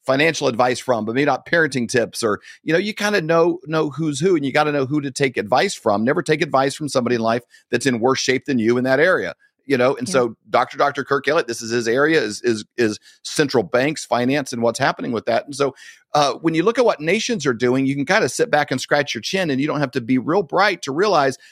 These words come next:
Speaker 1: maybe that's what I should do. They're trying to pe-, protect an entire people group. I have a small people group. It's called my family. And so,
Speaker 2: Mm-hmm.
Speaker 1: uh, when I'm wanting to protect them for the future, I gotta think like, like, uh, like a nation. And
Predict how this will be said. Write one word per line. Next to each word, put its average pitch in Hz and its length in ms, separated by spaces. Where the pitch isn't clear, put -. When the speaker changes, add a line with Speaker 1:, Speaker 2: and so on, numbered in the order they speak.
Speaker 1:
maybe 156 320
that's 156 300
what 147 240
I 180 220
should 156 340
do. 82 220
They're 127 160
trying 165 300
to 117 100
pe-, 139 320
protect 131 400
an 123 100
entire 107 300
people 233 340
group. 110 300
I 170 100
have 220 100
a 170 40
small - 280
people 120 260
group. 95 240
It's 120 100
called 156 160
my 120 120
family. 143 480
And 135 120
so, 127 220
Speaker 2:
Mm-hmm. 214 260
Speaker 1:
uh, 120 240
when 135 160
I'm 160 120
wanting 156 180
to 147 60
protect 139 440
them 127 180
for 127 80
the 107 140
future, 170 360
I 123 60
gotta 151 200
think 135 260
like, 123 340
like, 117 340
uh, 104 140
like 120 180
a 98 60
nation. 110 560
And 147 220